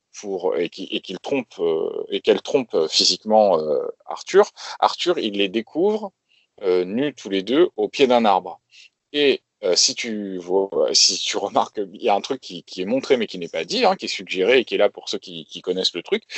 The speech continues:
c'est que le camp de, de Lancelot se résume à une cabane dans un arbre, arbre dans lequel par la suite il emmènera, euh, Guenièvre,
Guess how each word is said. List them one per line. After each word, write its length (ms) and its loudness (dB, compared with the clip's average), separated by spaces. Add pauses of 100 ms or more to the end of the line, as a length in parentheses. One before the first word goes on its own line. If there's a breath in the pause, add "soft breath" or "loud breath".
(180 loud breath)
c'est 180 -6
que 100 -10 (240)
le 160 -4
camp 220 4
de, 360 4
de 120 -2
Lancelot 460 2 (220 loud breath)
se 180 2
résume 580 6
à 300 4
une 160 -6
cabane 460 6
dans 300 2
un 120 4
arbre, 280 0 (100)
arbre 280 2
dans 120 -2
lequel 320 0
par 180 -2
la 80 -2
suite 260 -6
il 80 -4
emmènera, 600 2
euh, 240 0
Guenièvre, 500 -2